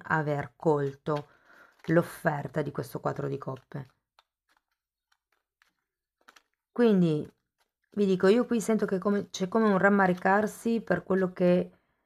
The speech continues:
non si è potuto fare, non si è potuto capire prima, però qui devo dire che c'è la possibilità comunque di lasciarsi indietro con questo dieci di bastoni,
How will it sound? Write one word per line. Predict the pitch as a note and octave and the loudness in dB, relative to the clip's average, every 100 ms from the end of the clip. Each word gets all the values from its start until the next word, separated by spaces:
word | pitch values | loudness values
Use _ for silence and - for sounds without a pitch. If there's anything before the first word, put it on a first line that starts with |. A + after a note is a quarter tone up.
| - | -6
non | F#3+ F#3 F#3+ | 0 2 2
si | F3+ G3 | 2 -2
è | F3+ | -2
potuto | F3 E3+ F3+ | -4 -6 -6
fare, | - - D#3 D3+ D#3 F3 G#3 A#3+ B3 - | -6 2 4 4 2 0 -2 -4 -10 -2
non | F3 E3+ | 0 2
si | E3 - | -2 -4
è | F3+ | -2
potuto | E3+ E3 F3 E3+ | -4 -6 -2 -2
capire | - E3+ - F3 E3 D#3+ F3 | 0 -2 0 -2 0 0 0
prima, | D#3 D#3+ D#3 D#3 D#3+ A3 - _ _ _ _ _ _ _ _ _ _ _ _ _ _ | -2 -2 -2 -2 -2 -2 -6 _ _ _ _ _ _ _ _ _ _ _ _ _ _
però | - C#4 C4 C4 C4 - _ _ _ _ _ | -6 0 2 2 0 -4 _ _ _ _ _
qui | - A#3 A3 F#3+ | -4 -2 -2 0
devo | G3+ G3 | 0 2
dire | F3+ F3+ F3+ | 2 2 2
che | G#3+ G#3 | -4 -6
c'è | - | 0
la | A#3+ E3 | 0 0
possibilità | G3+ F#3 E3+ D#3 D#3+ G3 F#3 D3+ - | -4 -4 -2 0 0 0 -2 -6 -6
comunque | - G#3 G3+ G3+ F#3 E3 D#3+ - E3+ F#3+ G3 - - _ | 2 4 6 6 4 2 -2 0 2 2 0 -14 -20 _
di | F3 A3 | -2 0
lasciarsi | A#3+ - F#3+ E3 F#3+ | 0 0 -4 -2 0
indietro | F3+ F3 E3+ D#3 D#3+ | 2 4 2 -2 -4
con | D#3+ D3+ | -4 -4
questo | D#3+ - | -6 -4
dieci | D3+ D#3 - D3 | -4 -4 -4 -8
di | C#3+ | -6
bastoni, | C#3+ C3+ - D3+ D3 C#3+ D3 F3 | -6 -8 -8 -6 -4 -4 -2 -4